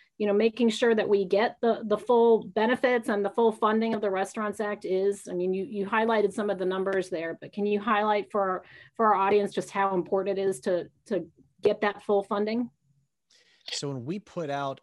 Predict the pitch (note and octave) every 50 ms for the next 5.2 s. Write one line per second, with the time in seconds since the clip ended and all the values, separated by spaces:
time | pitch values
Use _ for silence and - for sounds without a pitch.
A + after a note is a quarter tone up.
0 | _ - A#2 A#2 A#2 A2+ A2 G#2+ G#2+ G#2+ - - A2 G#2 - - - C3+ C3+ B2+
1 | - - - B2 C3+ C#3 - - - C3+ B2+ B2+ B2+ A#2+ A2+ F#2+ - - A#2+ A2
2 | G2+ G2 - _ - A2+ G#2 G2 E2+ G#2 G2 G2+ G2+ G2 G2+ G2+ G2 F#2 F2+ -
3 | - G2+ F#2 F2+ - - - G2 F#2 G2 F#2+ F2+ F2+ F2+ E2+ - _ _ _ _
4 | _ _ _ - G2 G2+ G2 G2 G2 G2+ F#2+ - - A2+ F#2 F2+ - - - G#2
5 | F#2+ F2 -